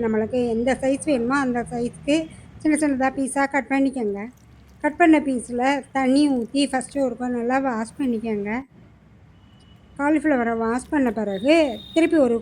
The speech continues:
கொஞ்சம் பெரிய பவுல்ல ரெண்டு கப் அளவுக்கு தண்ணி ஊத்தி ஹீட் பண்ணணும்.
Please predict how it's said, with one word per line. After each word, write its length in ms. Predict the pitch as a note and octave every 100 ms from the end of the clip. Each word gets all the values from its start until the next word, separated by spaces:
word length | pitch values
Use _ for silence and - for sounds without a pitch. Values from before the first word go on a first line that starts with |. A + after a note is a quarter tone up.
| A#3+
கொஞ்சம் 240 | G#3+ A3+
பெரிய 280 | A#3 A3+ C#4+ C#4
பவுல்ல 360 | A3 F3+ F#3 G#3 C4+ A3+ - - - - -
ரெண்டு 220 | B3+ C4+ D4
கப் 180 | C#4+ D#4+
அளவுக்கு 420 | D#4 C4 A#3 C4+ D4+ D4 B3+
தண்ணி 240 | A3+ A#3 B3
ஊத்தி 320 | G#3 A3+ B3+ D4+ - - - - - - - - -
ஹீட் 200 | F4 F4+
பண்ணணும். 460 | D4 A3+ G3+ G#3